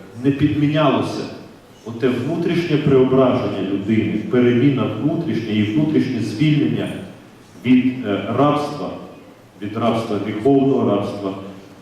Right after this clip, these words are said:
е, духовного рабства, е, е, у свідомості, не підмінялося певними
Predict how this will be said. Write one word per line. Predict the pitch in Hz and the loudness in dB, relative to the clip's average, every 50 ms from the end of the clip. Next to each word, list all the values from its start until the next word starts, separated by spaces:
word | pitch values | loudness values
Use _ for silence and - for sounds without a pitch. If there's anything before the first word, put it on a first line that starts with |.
| - - 95 | -12 -8 -6
е, | 95 92 92 90 90 90 87 - - - - - - - - - - - - - - - - - - | -4 -4 -2 -4 -4 -4 -6 -8 -10 -14 -16 -18 -20 -20 -20 -20 -20 -20 -20 -20 -20 -20 -16 -6 -2
духовного | - 117 113 131 131 135 135 131 131 131 127 131 110 101 95 | -2 0 2 4 4 4 6 4 4 0 0 -4 -4 -4 -4
рабства, | 95 95 95 92 95 95 - - - 95 95 95 92 90 90 92 92 90 90 90 87 87 | -2 -4 -4 -4 -6 -10 -14 -14 -12 -8 -6 -4 -2 -2 -4 -4 -8 -10 -12 -12 -12 -10
е, | 87 87 87 87 87 87 87 87 - - - - 101 98 - - - - - | -10 -8 -8 -10 -10 -12 -14 -16 -18 -20 -20 -20 -20 -20 -20 -20 -20 -20 -18
е, | 82 82 82 82 78 78 73 - - - - - - - - - - 110 110 | -16 -14 -14 -14 -14 -14 -16 -18 -20 -20 -20 -20 -20 -20 -20 -16 -8 -4 0
у | 107 101 98 107 107 | 0 2 2 0 -2
свідомості, | 104 - - - 131 127 139 147 151 151 151 151 156 151 - - - 170 - - - - - - - - - - - - _ - _ _ - - | -4 -4 2 2 4 6 6 6 6 6 4 4 2 2 -2 -4 -6 -6 -8 -10 -12 -14 -16 -18 -20 -20 -20 -20 -20 -20 _ -20 _ _ -14 -8
не | 120 123 | -6 0
підмінялося | 117 - - - 127 127 135 143 156 160 160 143 - - | 2 2 2 4 4 2 4 4 2 2 2 2 0 0
певними | - - - 143 143 139 143 131 127 123 | -2 0 2 2 2 2 2 0 0 -2